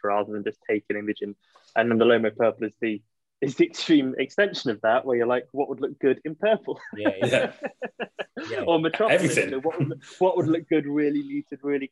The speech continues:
Speaker 1: contrasty? And, and my first roll of Metropolis was an absolute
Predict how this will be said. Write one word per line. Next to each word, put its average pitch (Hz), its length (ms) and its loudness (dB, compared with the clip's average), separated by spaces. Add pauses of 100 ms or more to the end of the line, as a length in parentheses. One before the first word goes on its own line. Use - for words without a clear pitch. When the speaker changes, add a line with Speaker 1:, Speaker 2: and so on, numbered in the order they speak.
Speaker 1:
contrasty? 156 580 -6
And, 117 80 -10 (400)
and 123 320 2
my 147 160 4
first 120 260 0
roll 104 140 -4
of 101 80 -10
Metropolis 107 460 -10
was 113 140 -4
an 110 80 -4
absolute - 440 -6